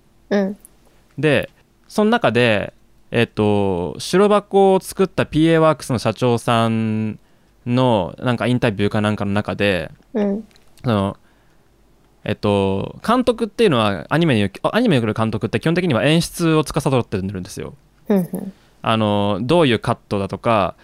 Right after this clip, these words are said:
Speaker 2: えー、どういう、じゃあ、レイアウトでやるとか、
Speaker 1: うん。
Speaker 2: えー、そのセリフのこう長さとか、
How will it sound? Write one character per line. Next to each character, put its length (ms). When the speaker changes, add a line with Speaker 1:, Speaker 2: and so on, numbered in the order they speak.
Speaker 2:
え 460
ー、 60
ど 140
う 60
い 340
う、 80
じ 100
ゃ 180
あ、 60
レ 120
イ 40
ア 80
ウ 40
ト 100
で 80
や 80
る 80
と 100
か、 380
Speaker 1:
う 80
ん。 20
Speaker 2:
え 220
ー、 40
そ 120
の 120
セ 120
リ 120
フ 720
の 140
こ 140
う 20
長 200
さ 100
と 100
か、 340